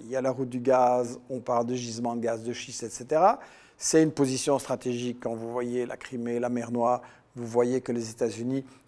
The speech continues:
veulent bloquer la Russie et l'encercler, ça fait partie de cet encerclement. Et donc, la mission de Kiev était de provoquer la Russie.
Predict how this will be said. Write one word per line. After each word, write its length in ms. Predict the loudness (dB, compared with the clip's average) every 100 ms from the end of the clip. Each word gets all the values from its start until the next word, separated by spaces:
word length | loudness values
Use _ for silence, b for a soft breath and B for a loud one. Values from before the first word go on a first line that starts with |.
| -10
veulent 360 | 0 2 2
bloquer 680 | -6 2 4 4 4 4 4 2
la 120 | -4
Russie 480 | -4 -8 -6 -2 -2
et 80 | 0
l'encercler, 800 | -2 -4 -6 -4 2 2 2 -6
ça 120 | -12
fait 120 | -14
partie 440 | -10 -10 -8 -8 -6
de 80 |
cet 200 | -8 -4
encerclement. 800 | -4 -4 -8 -6 -2 2 2 0 B B B B B -4
Et 100 | 2
donc, 480 | 6 8 8 6 0 B B -4
la 180 | 0 2
mission 760 | 4 4 4 6 6 6 4
de 140 | 0 -4
Kiev 640 | 0 4 6 6 2 -16 b b -6
était 320 | -4 2 2
de 160 | 2 -2
provoquer 600 | -2 2 4 4 4 6
la 100 | 6
Russie. 560 | 4 -4 -2 -2 -4